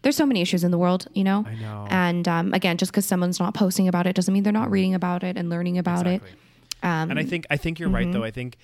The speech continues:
Speaker 2: because of, because of covid, um, and because everyone is, you know, you're, we're all home more.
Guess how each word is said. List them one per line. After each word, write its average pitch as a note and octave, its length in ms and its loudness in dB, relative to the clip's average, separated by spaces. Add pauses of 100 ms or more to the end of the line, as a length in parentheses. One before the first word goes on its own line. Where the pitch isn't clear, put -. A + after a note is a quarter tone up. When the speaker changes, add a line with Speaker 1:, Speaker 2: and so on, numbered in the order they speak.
(240)
Speaker 2:
because C3 320 -6
of, C3 240 -6
because B2+ 280 -4
of B2 100 -8
covid, G#2 460 -10 (440)
um, A2 260 -6
and A2+ 100 -8
because C3 360 -4
everyone A2+ 420 -6
is, G#2+ 360 -8
you B2 80 -6
know, A2 80 -6
you're, A2 180 -8
we're B2+ 180 -2
all B2 220 -4
home A2+ 300 -8
more. G2+ 360 -10